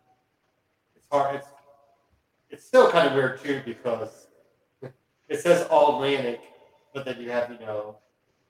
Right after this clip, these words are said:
Japan and China, and not Atlantic Ocean, <laughs> not Atlantic,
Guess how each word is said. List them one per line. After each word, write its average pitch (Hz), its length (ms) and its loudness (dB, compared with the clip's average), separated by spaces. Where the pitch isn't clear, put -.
Japan 123 640 -4
and 107 160 -12
China, 117 500 -2
and 107 100 -12
not 120 300 -2
Atlantic 120 500 -8
Ocean, - 1160 -18
<laughs> - 60 -20
not 143 320 2
Atlantic, 123 340 -4